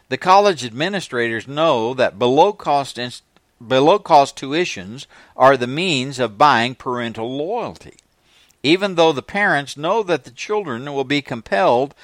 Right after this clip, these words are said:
to run through the gauntlets of political liberalism in the social science and humanities departments. Below cost tuitions are the bribe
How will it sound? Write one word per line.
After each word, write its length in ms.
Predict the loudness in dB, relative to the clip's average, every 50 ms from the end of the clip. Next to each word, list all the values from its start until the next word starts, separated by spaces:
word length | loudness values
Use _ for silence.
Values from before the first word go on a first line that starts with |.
| -20 -20 -20 _ _ _
to 100 | -6 -4
run 340 | -2 0 0 0 -2 -4
through 200 | -8 -6 -6 -4
the 80 | -4 -4
gauntlets 580 | -2 2 4 4 4 2 -2 -6 -10 -8 -8 -8
of 180 | -8 -10 _
political 760 | -6 -2 0 2 4 2 2 0 -2 -4 -4 -2 -4 -4 0
liberalism 840 | 0 0 0 0 0 -2 0 0 -2 -4 -6 -10 -14 -14 -14 -16 -20 _ _ _ _ _
in 180 | _ -4 -2 -2
the 80 | -2 -4
social 440 | -2 0 0 0 0 -2 -6 -8
science 480 | -8 -4 -4 -2 -2 -2 -4 -6 -6 -8
and 140 | -10 -10 -10
humanities 720 | -12 -12 -6 -2 0 0 0 0 -2 -6 -8 -12 -12 -12 -14
departments. 840 | -16 -12 -2 -2 -2 -2 -2 -8 _ -20 _ _ _ -20 -20 -20 _ _ _ _ _ _ _ _ _ _ _ _ _ _ _ _ _ _ _ _ _ 2
Below 360 | 2 4 6 6 6 4 4
cost 420 | 2 2 2 4 4 2 0 -6
tuitions 680 | -8 -8 -2 0 0 0 0 -2 -8 -12 -14 -14 -8 -2
are 160 | 0 0 0
the 120 | -2 -4
bribe 640 | -8 -4 -2 0 2 4 4 4 4 2 0 -2